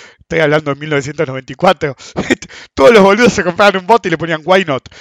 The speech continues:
<laughs> Todos se llamaban iguales. <laughs> Me acuerdo que un amigo <clears throat> se compra un bote y estábamos todos, y otro amigo le dice, "¿Qué nombre le pusiste?". "Why Not".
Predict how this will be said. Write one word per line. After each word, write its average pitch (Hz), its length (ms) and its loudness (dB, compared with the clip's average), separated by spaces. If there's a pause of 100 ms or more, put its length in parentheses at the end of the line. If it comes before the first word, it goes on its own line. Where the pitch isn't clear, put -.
<laughs> - 380 -4
Todos 330 260 -2
se - 140 -6
llamaban 247 360 0
iguales. 233 460 -2 (320)
<laughs> - 600 -6
Me 226 100 0
acuerdo 262 280 0
que 202 120 -8
un 233 80 -6
amigo 220 360 -2 (420)
<clears throat> 240 300 4
se - 140 -14
compra 196 280 -4
un 185 100 -12
bote 240 320 -2 (760)
y 127 160 -20
estábamos 147 440 -4
todos, 175 480 2
y 165 80 -10
otro 180 180 0
amigo 196 200 0
le 180 60 0
dice, 185 160 -6
"¿Qué 311 140 0
nombre 262 180 2
le 208 80 2
pusiste?". 170 380 -8
"Why 202 240 2
Not". 156 240 -4